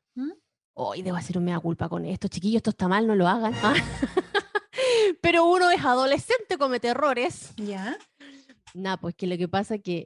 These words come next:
Speaker 2: eh, con mi amiga, o sea, yo no lo, o sea, yo acompañaba, yo nunca lo hice porque yo siempre concretaba las cosas, pero con mi amiga, ella se metía a los chats y se
Speaker 1: Ya.
Speaker 2: quedaba de juntar con un chiquillo, pero a ella le daba vergüenza, pero era por una inseguridad de ella,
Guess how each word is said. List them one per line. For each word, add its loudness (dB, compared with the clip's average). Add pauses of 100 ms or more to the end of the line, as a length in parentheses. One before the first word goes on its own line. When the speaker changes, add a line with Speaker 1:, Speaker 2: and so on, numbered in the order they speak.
(140)
Speaker 2:
eh, -14
con 0
mi 4
amiga, 2
o 2
sea, -6
yo 2
no 4
lo, 6
o 0
sea, -8
yo 0
acompañaba, 0
yo -6
nunca -6
lo -4
hice -6
porque -6
yo 0
siempre -2
concretaba 0
las -8
cosas, -10
pero 0
con 0
mi 0
amiga, -2 (380)
ella 2
se -2
metía 0
a 0
los 0 (100)
chats -2 (140)
y -2
se -6
Speaker 1:
Ya. -
Speaker 2:
quedaba 4
de 2
juntar -2
con -2
un -2
chiquillo, -6 (440)
pero 4
a 4
ella 2
le 2
daba 2
vergüenza, 0
pero 2
era 4
por -2
una -2
inseguridad -2
de -6
ella, -4